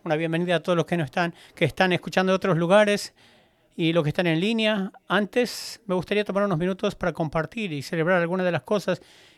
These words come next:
que Dios ha estado haciendo en la vida de nuestra iglesia en este verano. Hemos enviado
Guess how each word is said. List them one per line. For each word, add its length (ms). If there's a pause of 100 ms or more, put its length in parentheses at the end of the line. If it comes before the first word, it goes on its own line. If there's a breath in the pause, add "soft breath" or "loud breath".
que 100
Dios 220
ha 40
estado 280
haciendo 280
en 80
la 100
vida 180
de 60
nuestra 260
iglesia 320
en 60
este 140
verano. 440 (1600 soft breath)
Hemos 320
enviado 500